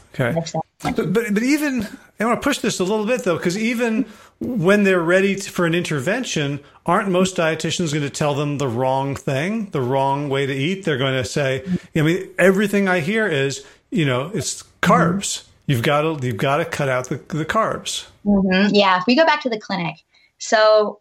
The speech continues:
Speaker 2: um, you go into the clinic every three, six, nine months, maybe, depending on how,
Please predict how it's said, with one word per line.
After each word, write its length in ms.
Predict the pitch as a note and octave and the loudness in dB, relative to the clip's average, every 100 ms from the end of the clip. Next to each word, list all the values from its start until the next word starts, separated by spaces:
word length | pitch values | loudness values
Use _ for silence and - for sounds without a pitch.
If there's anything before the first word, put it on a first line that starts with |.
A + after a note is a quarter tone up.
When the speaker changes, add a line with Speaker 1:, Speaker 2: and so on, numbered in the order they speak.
| - | -2
Speaker 2:
um, 420 | G3 F#3 F#3 F#3+ | 2 2 -2 -6
you 80 | G#3+ | -2
go 120 | B3+ | 0
into 200 | C4+ B3+ | 0 -2
the 60 | B3+ | -6
clinic 320 | A3 G#3 G#3 | -4 -4 -2
every 220 | G3+ F#3+ | -4 -6
three, 400 | - G#3+ G3 G3+ | -8 -6 -4 -4
six, 580 | G3 - G3 F#3+ - - | -6 -2 -2 -2 -6 -4
nine 420 | F#3 F3+ F3+ F#3+ | -2 0 0 0
months, 400 | F#3+ F3 D#3+ - | -2 -2 -4 -8
maybe, 360 | E3+ E3 D#3+ E3+ | -4 -2 -2 -2
depending 360 | E3 F3 E3+ | -4 -4 -2
on 140 | F3 F3+ | -2 -2
how, 480 | D#3+ E3+ E3+ E3 | -2 0 2 0